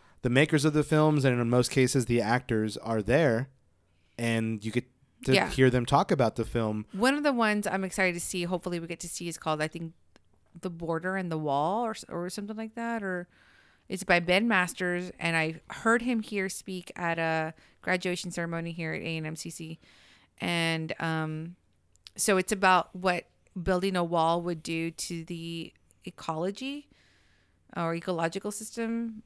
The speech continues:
Speaker 2: Ecology, right? Is that pronounced right?
Speaker 1: Sure.
Speaker 2: Um, ecological system of the river, of the Rio Grande, and, um, what it would do to, like, natural habitats of animals and bugs and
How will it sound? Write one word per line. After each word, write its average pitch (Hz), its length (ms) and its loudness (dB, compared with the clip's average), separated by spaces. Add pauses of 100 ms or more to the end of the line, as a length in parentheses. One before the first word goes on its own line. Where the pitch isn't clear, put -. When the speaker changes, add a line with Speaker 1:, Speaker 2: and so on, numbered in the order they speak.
(120)
Speaker 2:
Ecology, 190 600 -12
right? 226 300 -8
Is 190 100 -12
that 190 240 -12
pronounced 190 320 -10
right? 214 200 -6
Speaker 1:
Sure. 170 380 8
Speaker 2:
Um, 180 220 2
ecological 180 520 2
system 180 520 -4
of 160 240 -2
the 175 100 -4
river, 202 500 -2
of 180 280 -4
the 185 120 -4
Rio 175 200 -2
Grande, 175 560 -2
and, 170 520 -6
um, 165 520 -6 (400)
what 190 180 2
it 170 60 0
would 175 120 -4
do 170 140 -4
to, 175 300 -6
like, 160 260 -6
natural 170 380 -6
habitats 165 580 -10
of 165 160 -6
animals 160 500 -4
and 165 380 -10
bugs 165 460 0
and 160 420 -6